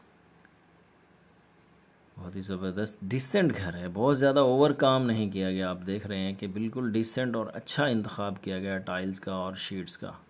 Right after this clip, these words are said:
ये देखें, डार्क कलर की इसकी वार्डरोब,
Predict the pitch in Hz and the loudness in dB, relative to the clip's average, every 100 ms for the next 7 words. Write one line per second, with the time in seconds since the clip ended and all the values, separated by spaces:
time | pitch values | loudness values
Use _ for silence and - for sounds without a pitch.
0 | _ - 87 92 - 101 98 104 117 117 | _ -16 -16 -14 -14 -10 -2 0 0 0
1 | 123 120 117 117 117 107 - 104 95 85 | 2 4 4 2 0 0 -2 -2 -2 -4
2 | 90 82 | -8 -10